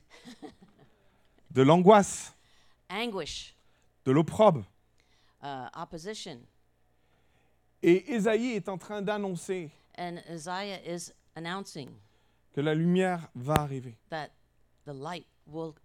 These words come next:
Speaker 1: come.
Speaker 2: Quand Jésus prononce cette parole, « Allons de l'autre côté »,
Speaker 1: When Jesus pronounces this word,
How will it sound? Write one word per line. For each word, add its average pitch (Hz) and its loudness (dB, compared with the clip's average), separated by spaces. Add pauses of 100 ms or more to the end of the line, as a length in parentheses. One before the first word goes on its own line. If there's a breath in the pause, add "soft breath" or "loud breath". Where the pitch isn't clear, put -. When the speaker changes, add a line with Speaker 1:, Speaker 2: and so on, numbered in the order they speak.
Speaker 1:
come. 160 -14 (1700)
Speaker 2:
Quand 180 0
Jésus 202 -4 (240)
prononce 208 -4
cette 160 -10
parole, « 139 -6 (140)
Allons 185 2
de 185 -2
l'autre 165 -6
côté », 131 -12 (100)
Speaker 1:
When 170 -12
Jesus 226 -12
pronounces 190 -12
this 190 -14 (460)
word, 175 -8